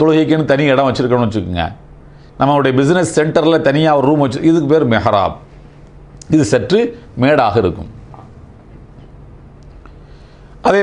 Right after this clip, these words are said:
போல இமாமாக இருக்க, இதிலிருந்து நமக்கு கிடைக்கக்கூடிய ஒரு சட்டம் என்னவென்றால், இமாமாக இருக்கக்கூடியவர் அமைத்து வைத்துக் கொள்ளக்கூடிய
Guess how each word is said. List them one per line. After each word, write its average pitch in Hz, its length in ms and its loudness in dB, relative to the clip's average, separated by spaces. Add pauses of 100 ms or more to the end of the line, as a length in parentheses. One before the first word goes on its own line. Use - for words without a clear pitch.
போல 143 140 2 (2000)
இமாமாக 240 680 0
இருக்க, 180 160 0 (100)
இதிலிருந்து 196 440 2
நமக்கு 185 280 0
கிடைக்கக்கூடிய 196 460 2 (100)
ஒரு 147 160 0
சட்டம் 165 360 0
என்னவென்றால், 110 560 0 (2500)
இமாமாக 214 560 0
இருக்கக்கூடியவர் 127 720 0 (1600)
அமைத்து 190 300 -2
வைத்துக் 170 320 2
கொள்ளக்கூடிய 147 360 2